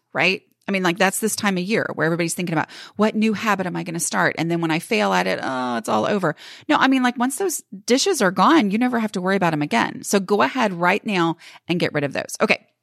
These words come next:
Number three of the five small actions you can do right now that will change your next year, get rid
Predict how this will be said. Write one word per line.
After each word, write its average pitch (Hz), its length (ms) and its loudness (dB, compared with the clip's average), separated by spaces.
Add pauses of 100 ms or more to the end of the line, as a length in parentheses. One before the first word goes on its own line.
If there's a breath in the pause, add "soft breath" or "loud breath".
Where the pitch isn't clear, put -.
(300)
Number 233 240 6
three 240 580 0
of 175 220 2
the 180 100 4
five 156 340 2
small 151 360 0
actions 185 500 -2
you 175 100 -2
can 170 160 -4
do 156 160 -4
right 147 220 -2
now 269 300 2
that 202 100 2
will 165 100 -2
change 170 240 -4
your 160 100 -6
next 143 260 -6
year, 208 320 2 (760 loud breath)
get 285 240 2
rid 311 380 2